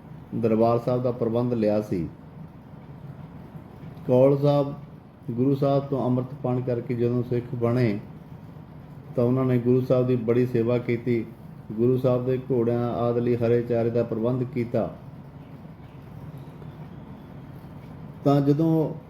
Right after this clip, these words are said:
ਅਹ, ਪਿਛਲੀ ਮੈਂ ਤੁਹਾਨੂੰ ਜਿਹੜੀ ਸਾਖੀ ਸੁਣਾਈ ਸੀਗੀ ਕਿ ਉਹਨਾਂ ਨੇ ਆਪਣੇ ਜਿਹੜੇ ਨੀਲੇ ਵਸਤਰ ਸੀ, ਉਹਦੇ ਵਿੱਚੋਂ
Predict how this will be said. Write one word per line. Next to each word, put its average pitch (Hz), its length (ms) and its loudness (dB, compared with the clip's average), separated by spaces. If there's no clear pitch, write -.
ਅਹ, 123 140 6
ਪਿਛਲੀ 139 400 2
ਮੈਂ 143 160 4
ਤੁਹਾਨੂੰ 135 320 2
ਜਿਹੜੀ 131 160 4
ਸਾਖੀ 127 380 2
ਸੁਣਾਈ 120 340 2
ਸੀਗੀ 127 300 -2
ਕਿ 127 180 4
ਉਹਨਾਂ 127 340 2
ਨੇ 110 280 4
ਆਪਣੇ 131 600 2
ਜਿਹੜੇ 123 440 2
ਨੀਲੇ 123 380 4
ਵਸਤਰ 120 340 2
ਸੀ, 120 120 0
ਉਹਦੇ 123 180 4
ਵਿੱਚੋਂ 117 440 0